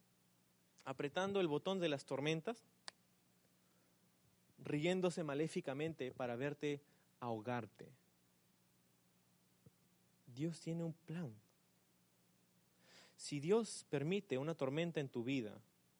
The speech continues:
y no es una tormenta de corrección, no estás en rebeldía, has examinado tu corazón y has visto que estás confiando en el Señor, entonces confía que Él tiene el plan de supervivencia.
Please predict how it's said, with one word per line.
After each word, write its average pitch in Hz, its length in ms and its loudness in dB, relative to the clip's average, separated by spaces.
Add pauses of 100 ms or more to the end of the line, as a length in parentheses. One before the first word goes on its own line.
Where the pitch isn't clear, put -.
(160)
y 131 100 -6
no 147 100 2
es 185 140 0
una 180 140 0
tormenta 160 400 0
de 139 100 2
corrección, 123 720 -4 (340)
no 147 100 -4
estás 160 260 -2
en 156 100 0
rebeldía, 131 400 0
has 147 120 -2
examinado 139 520 -4
tu 151 120 -6
corazón 135 460 -4
y 123 120 -4
has 127 120 -2
visto 165 300 -4
que 131 60 -4
estás 139 320 0
confiando 147 460 -4
en 165 60 -4
el 147 60 -4
Señor, 117 240 -8 (320)
entonces 254 420 4
confía 202 480 0
que 175 120 -2
Él 170 100 0
tiene 185 240 -2
el 170 80 0
plan 165 420 0 (1200)
de 123 100 -10
supervivencia. 113 760 -6